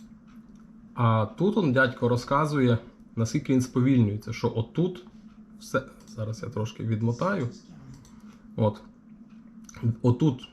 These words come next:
ураган: ось, вісім ранку середа,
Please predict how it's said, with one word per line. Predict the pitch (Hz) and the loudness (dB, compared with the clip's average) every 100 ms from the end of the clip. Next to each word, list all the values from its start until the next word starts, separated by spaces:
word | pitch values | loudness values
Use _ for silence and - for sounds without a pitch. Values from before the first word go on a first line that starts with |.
| - | -2
ураган: | 123 120 117 101 - | 2 4 4 2 0
ось, | 117 110 - - | 0 0 -2 -4
вісім | 117 131 131 131 | 2 4 4 2
ранку | 131 123 120 117 - - | 4 4 2 -2 -4 -18
середа, | - - 117 113 127 185 | -6 2 4 6 4 0